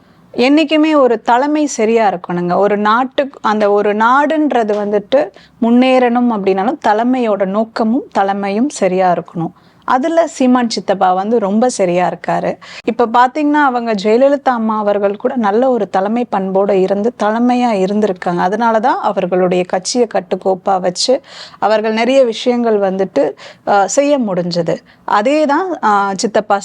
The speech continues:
சீமானும் வந்துட்டு, ஆ, ஒரு தமிழகத்துக்கான, தமிழ் மக்களுக்கான, தமிழ் தேசியத்துக்கான அரசியலா முன்னெடுத்து, அவர் தலைமையில, அவர் தொலைநோக்கு பார்வை பின்னாடி எங்களை இணைச்சு கொண்டு போயிட்டு இருக்காரு.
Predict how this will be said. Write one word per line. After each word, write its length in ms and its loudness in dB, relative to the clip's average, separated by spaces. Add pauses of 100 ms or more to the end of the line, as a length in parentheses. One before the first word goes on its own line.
சீமானும் 520 2
வந்துட்டு, 340 -4 (500)
ஆ, 180 4
ஒரு 260 0 (100)
தமிழகத்துக்கான, 840 0 (220)
தமிழ் 240 0
மக்களுக்கான, 720 0
தமிழ் 320 -2
தேசியத்துக்கான 800 0
அரசியலா 540 2 (120)
முன்னெடுத்து, 580 -2 (280)
அவர் 340 0
தலைமையில, 600 0 (140)
அவர் 460 0
தொலைநோக்கு 580 0
பார்வை 420 0
பின்னாடி 300 0
எங்களை 400 0
இணைச்சு 260 -4
கொண்டு 260 -2
போயிட்டு 340 -2
இருக்காரு. 400 0